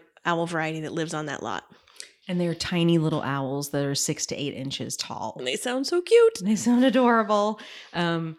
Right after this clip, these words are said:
Speaker 2: so this quick, the story quickly turns into kids versus adults.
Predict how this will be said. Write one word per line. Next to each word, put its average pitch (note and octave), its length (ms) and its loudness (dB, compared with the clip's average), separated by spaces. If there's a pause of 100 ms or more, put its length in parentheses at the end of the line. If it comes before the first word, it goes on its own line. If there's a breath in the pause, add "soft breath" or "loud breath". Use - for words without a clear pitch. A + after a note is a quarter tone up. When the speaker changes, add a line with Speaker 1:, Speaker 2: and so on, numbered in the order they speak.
(280 soft breath)
Speaker 2:
so F#3+ 600 0 (120)
this F#3+ 280 0
quick, A#3 400 -4
the G3 100 -2
story A#3+ 300 0
quickly F3+ 360 -4
turns D#3+ 360 -2
into D3+ 880 0 (140)
kids D#3+ 240 2
versus C3+ 340 -6
adults. G#3+ 720 0